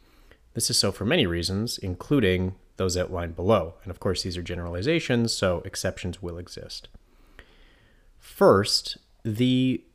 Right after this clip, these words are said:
financial and operational data available to an acquirer of a small company is often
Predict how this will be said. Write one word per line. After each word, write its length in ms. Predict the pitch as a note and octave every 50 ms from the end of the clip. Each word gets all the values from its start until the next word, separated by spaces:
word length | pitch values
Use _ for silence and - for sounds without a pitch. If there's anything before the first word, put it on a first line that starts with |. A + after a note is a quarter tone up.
| -
financial 640 | - - - D3 D#3+ F3+ G#3 G#3+ - - G#3+ G#3+ G#3
and 160 | - A#2 A#2 -
operational 680 | A#2+ B2+ - - A#2 G#2+ A2 A2+ A#2+ - - A#2+ A2 G#2
data 580 | G2 G#2 G2 G2+ G#2 G2+ G2 F#2+ F#2+ F#2+ - -
available 640 | - F#2+ F2+ G#2+ G#2 A2 B2 C3 A2+ F#2+ F#2 F2+ F2+
to 200 | - - - G2
an 100 | F#2 F#2
acquirer 720 | F#2 - - - G#2 G2+ G2 G2 F#2+ F#2+ F#2+ F#2 F#2 -
of 120 | - F#2 F#2
a 60 | F2
small 260 | - - F#3+ A3 A3
company 580 | - - - F2 - F2 F2 F2 F2 F2+ - - -
is 160 | - A2+ G2+
often 560 | - B2 C3 C#3 C#3 - C3 B2 A#2 A2 A2